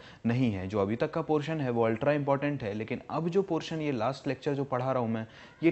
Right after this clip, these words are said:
ठीक ठाक इंपॉर्टेंट है। जहाँ से लोकलाइज क्वेश्चन कई बार पूछे गए हैं वो मैं बता दूंगा। Now, what is molecular diagnosis?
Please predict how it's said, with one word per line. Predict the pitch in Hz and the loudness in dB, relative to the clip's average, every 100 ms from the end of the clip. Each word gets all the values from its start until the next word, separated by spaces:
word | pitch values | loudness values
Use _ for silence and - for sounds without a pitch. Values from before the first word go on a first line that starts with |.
| - | 2
ठीक | - 175 - | -2 -2 -2
ठाक | 143 | -2
इंपॉर्टेंट | 120 110 104 113 113 | -2 0 -2 -2 -4
है। | 120 120 107 | -6 -8 -6
जहाँ | 104 107 | -4 -2
से | 113 131 127 - - - | -2 -2 -2 -6 -10 0
लोकलाइज | 113 110 123 143 160 | 2 4 2 2 2
क्वेश्चन | 160 143 156 | -2 -2 -4
कई | 156 151 | -2 0
बार | 151 | 0
पूछे | 147 143 147 | -2 -2 0
गए | 135 | 0
हैं | 110 | 0
वो | 117 | 0
मैं | 113 110 | 0 2
बता | 98 87 | -2 -2
दूंगा। | 87 82 92 - - - - | -6 -8 -12 -14 -18 -10 4
Now, | 170 117 - - 117 117 | 6 6 0 -6 0 6
what | 160 170 | 6 6
is | 160 175 - - | 4 2 -2 2
molecular | 127 131 127 135 135 | 4 4 4 0 2
diagnosis? | 110 101 98 98 95 - | 2 0 -2 -6 -8 -12